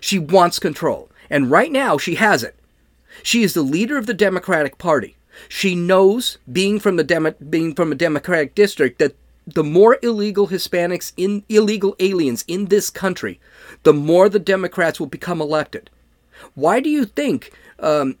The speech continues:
the Democrats want to give driver's license to illegal aliens, want to have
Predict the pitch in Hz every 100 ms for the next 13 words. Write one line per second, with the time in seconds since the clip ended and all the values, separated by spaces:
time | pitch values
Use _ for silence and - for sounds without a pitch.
0 | _ 170 208 220 214 208 - 139 104 -
1 | 180 175 151 190 131 170 190 175 - 156
2 | 135 - 120 107 - - 160 170 165 160
3 | 156 143 147 156 151 117 92 - - -
4 | - 170 202 196 165 196 170